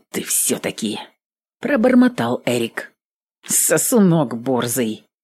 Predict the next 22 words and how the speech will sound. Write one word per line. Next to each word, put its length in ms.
ответил 680
я 260
ему, 460
не 160
оборачиваясь, 1160
и 220
вышел 440
из 240
камеры. 480
«Ну, 360
как 280
прошло?» 520
спросил 560
меня 300
Лакел 380
на 140
выходе, 440
глянув, 480
как 220
мне 140
почудилось, 680
настороженно. 840